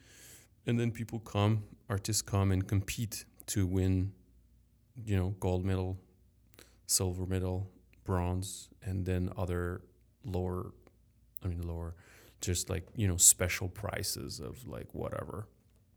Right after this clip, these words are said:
And I did a lot of those competitions, uh, during my career, and those are really stressful,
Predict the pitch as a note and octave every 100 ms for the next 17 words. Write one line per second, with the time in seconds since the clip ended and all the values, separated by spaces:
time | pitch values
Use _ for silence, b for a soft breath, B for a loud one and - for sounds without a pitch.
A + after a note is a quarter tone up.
0 | _ _ _ - - _ _ - B B
1 | B B B - A#2+ C3+ C3 F#2+ F#2+ G2+
2 | F2+ F#2 F#2 F2+ G2 F#2 G2 - F#2 F#2+
3 | F2+ F#2 - - - _ - G2 F2+ F2
4 | F2+ F#2+ F#2+ b b _ _ _ _ _
5 | - F#2 F#2 F2 E2+ F#2+ F2+ F2+ G2 G#2
6 | b b b b b b b _ - -
7 | G2+ G2 G2 G2 F#2+ - - - _ -
8 | A2 A2+ B2+ A2+ G#2+ G2+ G2+ - F2 F2+
9 | - - -